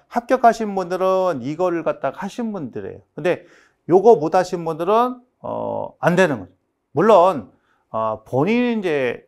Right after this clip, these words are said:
요 시험에 임박하면 어느 정도 이제 예상을 하고, 예상을 했는데 요건 좀 버리고, 이제 그런 것만 골라서 나오는 경우도 있죠.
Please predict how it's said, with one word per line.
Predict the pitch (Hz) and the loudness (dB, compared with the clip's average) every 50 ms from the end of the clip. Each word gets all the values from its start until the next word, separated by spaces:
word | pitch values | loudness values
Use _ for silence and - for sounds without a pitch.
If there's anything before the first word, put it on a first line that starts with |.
| - | -8
요 | 139 135 127 123 120 117 117 117 117 _ | -6 -4 -2 -2 -2 -2 -4 -6 -10 _
시험에 | - - - 240 247 240 233 226 208 165 | -20 -8 -4 -2 0 0 0 -2 -4 -6
임박하면 | 147 151 160 165 156 - 147 135 147 202 214 - 226 - _ _ _ _ _ - | -4 -4 -4 -4 -4 -2 -4 -4 -2 0 -2 -2 -2 -6 _ _ _ _ _ -2
어느 | - 139 180 208 226 233 | 2 2 4 4 4 2
정도 | 226 226 202 196 185 196 | 2 2 0 0 0 -2
이제 | 190 170 156 135 | -2 0 0 0
예상을 | 123 131 156 151 165 170 156 151 147 147 147 | 0 0 0 0 -2 -2 0 0 -2 -2 -2
하고, | 175 196 196 - 147 123 123 131 123 107 95 - _ _ _ _ _ _ - | -4 -4 -2 -2 0 0 0 0 -2 -2 -4 -8 _ _ _ _ _ _ 0
예상을 | 139 180 208 208 214 220 220 214 208 | 4 4 4 4 4 0 0 0 -2
했는데 | 214 214 208 214 208 208 202 226 240 240 247 247 247 - _ _ _ _ - | -2 -4 -4 -6 -6 -2 0 2 2 2 2 0 -4 -12 _ _ _ _ -2
요건 | 160 190 190 202 190 | 0 2 2 0 0
좀 | - 196 160 | -2 -6 -4
버리고, | - - 147 151 156 147 113 123 139 185 247 247 _ _ | -2 0 0 0 0 -2 -2 -2 -2 -2 -4 -8 _ _
이제 | - - | -12 -6
그런 | - - 175 214 254 254 | -2 0 4 4 4 4
것만 | 240 247 233 220 214 - | 4 2 0 0 -2 -4
골라서 | - 147 151 170 156 160 | -2 -2 -2 0 -2 -2
나오는 | 160 127 110 110 120 131 127 107 | -2 -4 -4 -4 -6 -8 -10 -12
경우도 | 107 107 107 113 | -12 -14 -14 -14
있죠. | 120 104 - _ - 107 | -16 -18 -18 _ -20 -20